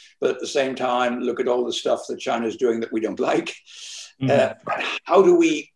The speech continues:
Speaker 1: how do we, how do we manage that? And, and to be very honest with you, Peter, I don't, I don't actually have the answer. I mean, I don't think confrontation is the answer.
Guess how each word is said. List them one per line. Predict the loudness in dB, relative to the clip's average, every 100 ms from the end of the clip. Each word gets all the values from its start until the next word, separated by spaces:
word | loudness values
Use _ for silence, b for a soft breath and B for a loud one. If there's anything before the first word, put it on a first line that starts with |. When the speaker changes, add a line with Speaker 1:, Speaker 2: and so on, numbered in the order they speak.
| -14
Speaker 1:
how | -8 -2
do | 0 0
we, | -2 -4 -8
how | -6
do | -4
we | -2 -2
manage | -2 -2 -4 -6 -8
that? | -10 -4
And, | -4 -4
and | -6 -8
to | -8
be |
very | -4 0
honest | 2 0 0
with | -4
you, | -6
Peter, | -8 -6 -6 -4
I |
don't, | -4 -6 -10 _ _ _ -8
I | -2
don't | 0 0
actually | -4 -4 -2 0
have | 0 -4
the | -2 -2
answer. | -2 -6 -8 -12 -8
I |
mean, | -2 -2 -2 B B _
I | 0
don't | 4 4 4
think | 2 0 0
confrontation | -4 -2 -4 -2 0 0 -2 -8 -8
is | -10 -8
the | -6
answer. | -6 -8 -6 -6 -6